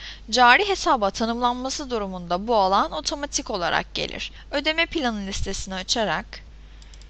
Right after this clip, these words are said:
ilgili hesabı seçip daha sonrasında diğer seçeneğine gelmiş olmamız durumunda kargo bilgilerini belirtmemiz gerekmektedir. Satışı yapılacak ürünün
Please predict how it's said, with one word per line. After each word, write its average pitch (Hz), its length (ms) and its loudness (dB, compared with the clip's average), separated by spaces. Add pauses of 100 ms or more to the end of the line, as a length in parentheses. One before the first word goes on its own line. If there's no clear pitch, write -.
(180)
ilgili 277 500 4 (140)
hesabı 240 500 2 (100)
seçip - 440 0 (300)
daha 320 220 2
sonrasında 262 760 0 (600)
diğer 339 300 6
seçeneğine 285 680 2
gelmiş 262 460 6
olmamız 254 540 -2
durumunda 180 600 0 (220)
kargo 311 440 4
bilgilerini 202 600 0
belirtmemiz 254 640 0
gerekmektedir. - 1000 -2 (540)
Satışı - 520 4
yapılacak 349 600 4
ürünün 277 440 -2